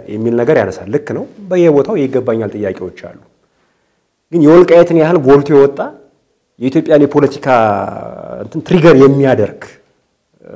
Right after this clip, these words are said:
ሆኖ የወጣ አይደለም እንጂ ብዙ ቦታዎች ላይ ብንሄድ ተመሳሳይ ጉዳዮች አሉ። ከመሬትም ከማንነትም ከምንም ጋር የተያያዙ ጉዳዮች አሉት። የወልቃይቱ ግን በጣም ይለያል። የወልቃይቱ ለምን ተለየ ስንል ብዙ ምክንያቶች አሉት። አንዱና ፈንዳሜንታሉ ብዬ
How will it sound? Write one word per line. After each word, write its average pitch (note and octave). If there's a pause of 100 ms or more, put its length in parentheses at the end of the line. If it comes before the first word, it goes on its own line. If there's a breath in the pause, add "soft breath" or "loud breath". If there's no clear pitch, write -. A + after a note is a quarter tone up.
ሆኖ C3+
የወጣ C#3+
አይደለም G2 (680)
እንጂ A2 (240)
ብዙ F3+
ቦታዎች C3+
ላይ G#2+
ብንሄድ C#3
ተመሳሳይ F#3+
ጉዳዮች G#2+
አሉ። G2 (520)
ከመሬትም G2+ (140)
ከማንነትም G#2+
ከምንም C#3
ጋር A2+
የተያያዙ G#2
ጉዳዮች E2+
አሉት። - (460 soft breath)
የወልቃይቱ G#3
ግን F#3+
በጣም C#3+
ይለያል። F2+ (760)
የወልቃይቱ F#3
ለምን E3+
ተለየ D#3
ስንል F#3
ብዙ F#3+
ምክንያቶች D3
አሉት። F2
አንዱና F#3+
ፈንዳሜንታሉ F#3
ብዬ B2+